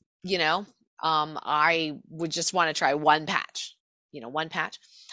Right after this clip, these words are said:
Um, Doctor Dennis would probably say Nirvana on the bottom of the right heel, but we don't have Nirvana available in North America at the moment. So in this case, she already has Silent Nights, so she can go ahead and put Silent Nights on the right heel.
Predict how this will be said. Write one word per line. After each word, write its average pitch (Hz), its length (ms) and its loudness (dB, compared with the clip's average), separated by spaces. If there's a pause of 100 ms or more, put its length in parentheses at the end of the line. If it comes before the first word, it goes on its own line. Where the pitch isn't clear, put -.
Um, 156 340 0
Doctor 170 260 -4
Dennis 165 220 -2
would 143 100 -10
probably 170 240 4
say 160 160 -2
Nirvana 151 460 0
on 180 140 0
the 151 60 -10
bottom 147 220 0
of 151 60 -12
the 143 60 -10
right 120 180 -4
heel, 170 200 -2
but 151 80 -6
we 151 100 -4
don't 110 120 -10
have 143 240 -8
Nirvana 170 540 -4
available 156 420 -4
in 202 80 -8
North 190 180 -10
America 180 420 -8 (100)
at - 160 -2 (100)
the 143 60 -14
moment. 240 840 -14 (520)
So 175 680 4
in 185 120 -4
this 180 180 -4
case, 180 300 0
she - 200 -2
already 143 200 -2
has 240 240 2
Silent 202 320 -4
Nights, 196 320 -4
so 160 360 -6
she - 220 -6
can 196 100 -8
go 160 100 0
ahead 151 160 0
and 135 140 -14
put - 240 -14
Silent 143 300 -6
Nights 139 220 -12
on 139 60 -16
the 127 60 -12
right - 140 -14
heel. - 180 -20